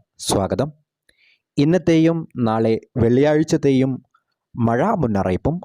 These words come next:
അതുപോലെ അവധി സാധ്യതയെക്കുറിച്ചുമാണ് ഈ ഒരു വീഡിയോയിൽ പറയുന്നത്. എല്ലാവരും വീഡിയോ ഒന്ന് ലൈക്ക് ചെയ്ത് കാണാൻ വേണ്ടിയിട്ട് പ്രത്യേകം ശ്രദ്ധിക്കുക. കൂടുതൽ ആളുകളിലേക്ക് വീഡിയോ എത്താൻ വേണ്ടിയിട്ടാണത്.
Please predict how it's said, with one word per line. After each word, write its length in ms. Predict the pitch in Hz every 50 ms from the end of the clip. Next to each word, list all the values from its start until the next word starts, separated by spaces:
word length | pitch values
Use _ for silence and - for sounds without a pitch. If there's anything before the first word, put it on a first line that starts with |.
| - _ _ -
അതുപോലെ 400 | 120 127 123 120 120 117 117 113 - - -
അവധി 380 | 120 123 123 131 151 156 185 196 - - -
സാധ്യതയെക്കുറിച്ചുമാണ് 1200 | - - 139 113 107 110 110 120 127 135 151 170 165 - 156 131 110 - - 113 92 85 85 85 113 147 - _ _ - -
ഈ 80 | 117 127
ഒരു 100 | 135 135
വീഡിയോയിൽ 360 | 120 113 104 90 95 92 92
പറയുന്നത്. 520 | - - 95 87 90 90 87 87 85 107 143 180 - _ _ _ _ _ - - - - _ _ _ _ -
എല്ലാവരും 380 | 139 156 170 185 185 180 175
വീഡിയോ 240 | 151 143 127 127 127
ഒന്ന് 300 | 117 110 107 107 98 95 - - 117
ലൈക്ക് 280 | 107 107 117 135 143
ചെയ്ത് 300 | - - - 170 151 165 151
കാണാൻ 260 | - 120 107 107 101
വേണ്ടിയിട്ട് 520 | 98 95 92 87 98 95 87 - 90 90
പ്രത്യേകം 500 | 87 - - 95 - - 95 92 95 92 90
ശ്രദ്ധിക്കുക. 520 | - - 101 85 107 101 110 113 131 180 - _ _ _ - - _ _ _ -
കൂടുതൽ 440 | 120 120 123 135 127 143 147 143 - _ - -
ആളുകളിലേക്ക് 640 | 110 104 104 107 107 117 120 117 117 117 120 127 113
വീഡിയോ 300 | 98 92 90 95 92 - - -
എത്താൻ 300 | 98 - - 101 110 131
വേണ്ടിയിട്ടാണത്. 680 | 123 123 107 95 92 92 87 - 90 85 82 80 78 113